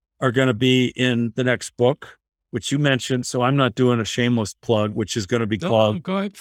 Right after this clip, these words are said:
Speaker 1: Anecdotes of an Incorrigible Entrepreneur. And I call 'em anecdotes instead of chapters because they're short, they're focused on one and only one topic, and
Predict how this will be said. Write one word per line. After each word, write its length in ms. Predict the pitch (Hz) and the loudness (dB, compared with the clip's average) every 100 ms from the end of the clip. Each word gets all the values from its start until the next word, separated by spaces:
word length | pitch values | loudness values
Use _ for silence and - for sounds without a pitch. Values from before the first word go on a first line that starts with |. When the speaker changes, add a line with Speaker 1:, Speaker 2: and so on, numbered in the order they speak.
| - | -8
Speaker 1:
Anecdotes 680 | 127 135 120 139 135 135 - | -2 0 2 4 4 2 -2
of 240 | - 123 123 | -2 0 2
an 80 | |
Incorrigible 1000 | 117 104 - 143 135 113 113 104 117 117 - | 0 -4 0 4 4 2 0 2 0 0 -4
Entrepreneur. 840 | 117 104 113 - 113 113 107 113 - | -4 -2 -6 -4 -4 -2 -2 -4 -2
And 160 | 139 | 2
I 140 | 127 120 | 2 2
call 260 | - 156 | 2 2
'em 140 | 139 151 | 2 0
anecdotes 580 | 135 139 - 135 120 120 | -2 -2 2 2 2 -4
instead 360 | 117 - 135 | -6 0 2
of 180 | 123 98 | 2 0
chapters 600 | - 139 135 - 120 110 | 0 0 0 0 -2 -2
because 500 | - 110 123 113 - | -8 -2 2 2 2
they're 160 | 120 113 | 2 2
short, 600 | - - 151 175 - - _ _ _ _ _ _ _ | 2 4 6 6 2 -12 _ _ _ _ _ _ _
they're 100 | 123 | -4
focused 480 | 117 143 135 131 - | -2 0 -2 -4 -2
on 360 | 135 127 117 120 _ _ _ - | 0 2 0 -6 _ _ _ -10
one 540 | 120 135 151 151 156 _ _ _ - | -2 0 2 0 -4 _ _ _ -4
and 120 | 123 | -2
only 260 | 135 139 | 0 0
one 560 | 123 117 131 135 131 127 | 0 0 2 2 0 -2
topic, 680 | - 127 123 - 151 - - _ _ _ _ | -6 -4 -2 0 0 -2 -20 _ _ _ _
and 440 | 135 131 123 120 | 2 4 4 2